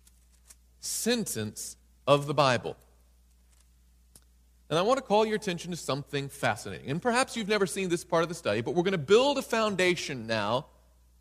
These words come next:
starting with the Genesis chapter one and verse one. "In the beginning,"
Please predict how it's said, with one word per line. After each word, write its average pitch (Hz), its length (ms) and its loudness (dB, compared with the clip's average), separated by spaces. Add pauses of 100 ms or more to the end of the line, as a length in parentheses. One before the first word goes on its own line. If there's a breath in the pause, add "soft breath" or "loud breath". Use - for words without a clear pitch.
(1200)
starting 233 320 4
with 208 100 2
the 196 60 2
Genesis 180 340 -2
chapter 165 320 0
one 117 240 0
and 120 100 -4
verse 123 240 -2
one. 135 220 2 (1120)
"In 247 340 6
the 302 100 4
beginning," 175 840 2